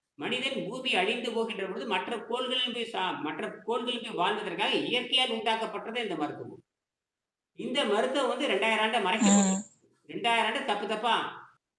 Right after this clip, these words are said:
Speaker 1: இப்ப இந்தியால சொல்லக்கூடிய அத்தன மன்றங்களும் யோக மன்றங்கள் கூட யோக மன்றம் இல்ல. அதுல பாவ மன்றங்கள் தான் அத்தனையுமே.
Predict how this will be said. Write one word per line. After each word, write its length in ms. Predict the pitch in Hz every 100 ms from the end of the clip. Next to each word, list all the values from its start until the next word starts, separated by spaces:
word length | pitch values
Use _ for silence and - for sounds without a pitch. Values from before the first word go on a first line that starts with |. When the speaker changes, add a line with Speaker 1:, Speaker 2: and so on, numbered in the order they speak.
| _ _ _ _ _ -
Speaker 1:
இப்ப 80 | 170
இந்தியால 340 | 214 294 294
சொல்லக்கூடிய 360 | 294 254 247 208
அத்தன 280 | 175 269 254
மன்றங்களும் 440 | 226 240 262 254
யோக 180 | 254 269
மன்றங்கள் 380 | 262 233 226 226
கூட 120 | 254
யோக 220 | 233 262
மன்றம் 260 | 262 247 208
இல்ல. 100 | 185
அதுல 140 | 247 -
பாவ 280 | 208 247 247
மன்றங்கள் 400 | 214 190 175 165
தான் 120 | 151
அத்தனையுமே. 360 | 165 151 143